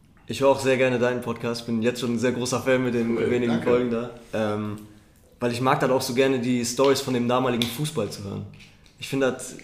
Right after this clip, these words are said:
Speaker 1: so wirklich noch damals die glorreiche Fortuna, neunundsiebzig noch Pokal gewonnen und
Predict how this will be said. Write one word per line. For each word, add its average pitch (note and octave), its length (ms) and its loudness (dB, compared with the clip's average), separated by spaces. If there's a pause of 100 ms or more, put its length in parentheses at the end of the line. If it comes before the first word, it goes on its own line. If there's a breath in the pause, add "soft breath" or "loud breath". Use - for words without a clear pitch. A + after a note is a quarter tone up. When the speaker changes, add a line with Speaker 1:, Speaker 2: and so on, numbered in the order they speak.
(880)
Speaker 1:
so A#2 360 -4
wirklich B2+ 180 -4
noch A#2 140 -2
damals C3 360 0
die A#2+ 60 -4
glorreiche A#2 460 0
Fortuna, A2+ 640 -4
neunundsiebzig B2 680 -2
noch A#2 220 -4
Pokal A#2+ 360 -4
gewonnen A2+ 380 -4
und A2+ 300 -8